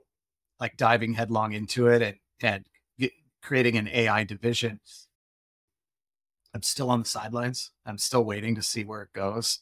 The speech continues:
Um, I do think there's amazing things that we've had,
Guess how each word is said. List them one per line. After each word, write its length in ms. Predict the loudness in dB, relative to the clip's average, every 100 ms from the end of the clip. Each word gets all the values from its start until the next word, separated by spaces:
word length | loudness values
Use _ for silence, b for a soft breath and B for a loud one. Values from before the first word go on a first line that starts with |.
| 0
Um, 400 | 2 2 -2 -8 _
I 140 | -2 -2 0
do 200 | 0 0
think 340 | -2 -2 -2 _
there's 420 | -6 -4 -4 -6 _
amazing 640 | -12 -8 -2 2 2 2 -4
things 280 | -8 -10 -8
that 120 | -6
we've 200 | -4 0
had, 360 | 2 2 2